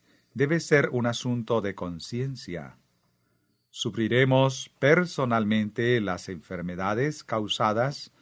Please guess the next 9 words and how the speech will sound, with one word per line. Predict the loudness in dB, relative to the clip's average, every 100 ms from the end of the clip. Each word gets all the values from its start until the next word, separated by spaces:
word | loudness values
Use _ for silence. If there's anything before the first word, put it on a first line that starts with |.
| _ _ _
por | 6 8 8 2
la | 0 0
violación | 0 -2 -4 -4 0 0 0 -4
de | -6 -6
estas | -8 -12 -8
leyes. | -2 -2 -2 -10 -14 -20 -20 _ _ _ _ _ _ _ _ _ -4
Tendremos | -2 2 2 4 4 2 -4 -4
que | 0
responder | 0 0 -2 0 6 6 8 4